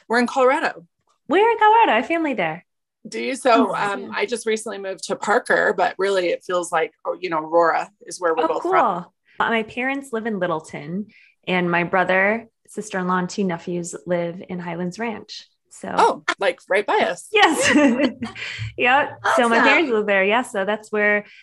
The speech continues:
Speaker 2: I'm from Michigan originally, but they all moved out there a few years. Well, my brother's been out there a while, but my parents want to be by the babies. So
Speaker 1: Yeah.
Speaker 2: they've been out there for, like, three years now. So that's technically where home is, I guess, now for me.
Speaker 3: Oh,
Speaker 1: Oh,
Speaker 3: wow.
Speaker 2: So
Speaker 3: Fun.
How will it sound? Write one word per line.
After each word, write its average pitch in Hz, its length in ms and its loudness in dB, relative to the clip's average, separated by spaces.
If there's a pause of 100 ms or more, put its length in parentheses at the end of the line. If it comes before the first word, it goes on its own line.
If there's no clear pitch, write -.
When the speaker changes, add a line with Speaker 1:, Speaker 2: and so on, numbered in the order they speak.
(460)
Speaker 2:
I'm 233 220 -2
from 226 160 -4
Michigan 208 340 -4
originally, 214 380 -4
but 208 160 -8
they 185 100 -2
all 175 100 0
moved 180 260 -8
out 165 200 -6
there 170 200 -4
a 170 60 -8
few 170 200 -8
years. 165 240 -6
Well, 185 100 -2
my 180 100 0
brother's 170 380 0
been 165 100 -6
out 160 140 -4
there 165 120 -4
a 160 40 -6
while, 160 220 -4
but 165 180 -10
my 156 100 -8
parents 160 360 -12
want 170 120 -12
to - 60 -12
be 175 100 -10
by - 140 -8
the 165 100 -8
babies. 185 720 -4
So 170 520 -2
Speaker 1:
Yeah. 160 160 -8 (200)
Speaker 2:
they've 220 140 6
been 202 140 2
out 180 100 0
there 180 120 -2
for, 175 140 -8
like, 165 240 -10
three 170 200 -4
years 165 300 -6
now. 165 200 -6
So 175 160 -6
that's 175 260 -2
technically 170 460 -6
where 160 120 -2
home 170 280 -2
is, 170 160 -2
I 190 80 4
guess, 220 260 0
now 190 160 2
for 262 160 -2
me. 226 420 -4 (160)
Speaker 3:
Oh, - 120 -4
Speaker 1:
Oh, 453 460 2 (220)
Speaker 3:
wow. - 280 4
Speaker 2:
So - 20 -6
Speaker 3:
Fun. - 120 -6